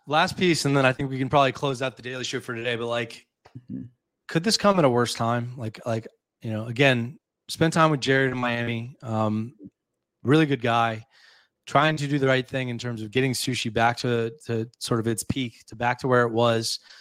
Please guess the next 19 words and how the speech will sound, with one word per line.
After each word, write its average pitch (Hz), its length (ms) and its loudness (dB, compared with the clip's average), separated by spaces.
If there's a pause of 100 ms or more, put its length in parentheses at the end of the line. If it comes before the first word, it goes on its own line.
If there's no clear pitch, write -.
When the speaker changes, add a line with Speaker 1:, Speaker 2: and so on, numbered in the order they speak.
(220)
Speaker 1:
um, 110 640 2
you 127 120 -4
know, 110 100 0
at 110 180 -2
the 110 180 2
height 120 220 4
of, 107 140 -6
of 110 160 -10
DeFi 120 300 0
summer 120 340 2
and, 113 100 -2
and 107 160 -4
going, 120 500 0
sort 117 200 -6
of 110 80 -10
going 151 240 4
into 143 180 -2
twenty 127 240 -4
twenty-one, 120 560 -2